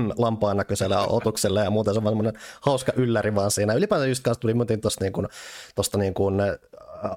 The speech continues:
tietynlaista asenteesta, pilkeästä silmäkulmasta ja ylipäänsä, niinku, tommosesta aikuismaisuudesta mieleen, että se kanssa, niinku, värittää ylipäänsä, niinku, monia muita asioita, mitkä välttämättä ei ole, niinku, suoraan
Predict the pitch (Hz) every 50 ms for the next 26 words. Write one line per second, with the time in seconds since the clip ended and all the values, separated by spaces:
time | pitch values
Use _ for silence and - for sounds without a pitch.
0 | - - 110 107 104 107 101 101 - - 113 - 110 104 101 - 98 95 92 -
1 | - - - 101 98 95 98 - 117 104 98 - 101 - - - 107 98 98 90
2 | 85 90 90 - _ - 101 98 98 98 - - - 104 104 107 104 104 107 101
3 | 92 92 101 - 95 95 95 95 - - 101 98 92 - 95 - 98 92 92 95
4 | 92 - - - 104 92 98 87 - - - - 113 - 120 131 117 113 135 156
5 | 175 165 - - 117 113 110 113 120 - 110 98 98 101 98 - 107 101 104 101
6 | 101 101 110 117 107 - 98 98 - 101 101 95 90 - 104 101 98 - 98 -
7 | - 98 101 101 101 98 98 - - 123 110 107 104 98 90 90 90